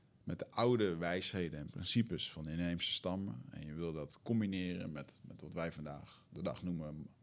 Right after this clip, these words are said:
eh, modern high performance of persoonlijk leiderschap. Wat voor mij niks anders betekent dat, man, je moet gewoon erachter zien te komen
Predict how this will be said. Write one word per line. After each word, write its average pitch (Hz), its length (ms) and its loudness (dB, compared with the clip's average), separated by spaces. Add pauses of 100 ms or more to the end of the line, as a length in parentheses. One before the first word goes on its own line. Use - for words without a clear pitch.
(100)
eh, - 80 -14 (120)
modern 87 420 2
high 90 260 2
performance 90 840 -2
of - 220 -18 (580)
persoonlijk 95 420 2
leiderschap. 80 600 0 (840)
Wat - 180 -2
voor 101 120 2
mij 107 200 12
niks 110 220 6
anders 107 220 6
betekent 95 480 2
dat, 82 200 -4
man, 90 300 -2
je 87 120 -6
moet 107 160 0
gewoon 101 220 0
erachter 95 300 0
zien 90 140 4
te 87 100 -2
komen 82 480 0